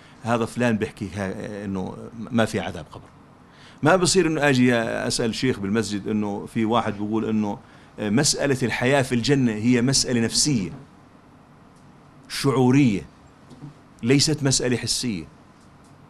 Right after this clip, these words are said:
وهكذا. لا أريد أن أطيل، لكن والله مسألة خطيرة جدا. ويعني مثل ما قال سبحانه وتعالى، آه، في مسألة ال-، حادث الإفك:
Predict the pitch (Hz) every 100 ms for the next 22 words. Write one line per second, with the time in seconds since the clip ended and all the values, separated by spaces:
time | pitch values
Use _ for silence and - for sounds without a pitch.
0 | - - - - - - - - - -
1 | - 123 139 120 87 76 - - - -
2 | - - 110 123 143 135 131 123 180 113
3 | - - - - 113 131 120 131 139 123
4 | 131 123 123 113 117 160 185 123 107 98
5 | 98 - - - - - - 101 104 104
6 | 113 117 127 117 110 117 113 107 123 113
7 | 110 113 120 113 - - - - 117 104
8 | 104 104 104 104 - 107 120 120 120 117
9 | 113 113 - 127 107 120 135 151